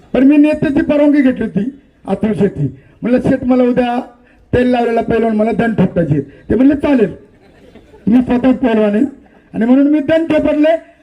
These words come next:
अख्ख्या महाराष्ट्राने." टीव्हीवरती मीच दिसायचं. मला थोडी अमोलची मम्मी विरोध करायची,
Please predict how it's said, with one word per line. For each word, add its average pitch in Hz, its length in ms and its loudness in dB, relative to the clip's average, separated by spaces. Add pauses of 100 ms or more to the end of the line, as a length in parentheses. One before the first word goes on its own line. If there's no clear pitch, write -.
अख्ख्या 262 200 -4
महाराष्ट्राने." 254 580 0
टीव्हीवरती 320 800 -2
मीच 320 220 -2
दिसायचं. 247 380 -2 (2500)
मला 262 200 4
थोडी 311 320 2
अमोलची 302 520 0
मम्मी 302 320 2
विरोध 311 180 2
करायची, 254 440 2